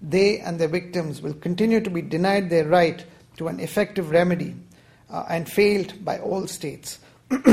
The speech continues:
Uh, universal jurisdiction is a principle whose essential validity is now widely acknowledged. I should mention here that, uh, George W. Bush was so worried about the possibilities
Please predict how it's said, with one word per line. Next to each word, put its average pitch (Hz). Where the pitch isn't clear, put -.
Uh, -
universal 247
jurisdiction 175
is 180
a 175
principle 214
whose 180
essential 226
validity 185
is 165
now 160
widely 165
acknowledged. 139
I 175
should 208
mention 196
here 180
that, 160
uh, -
George 170
W. 180
Bush 175
was 151
so 202
worried 196
about 180
the 156
possibilities 180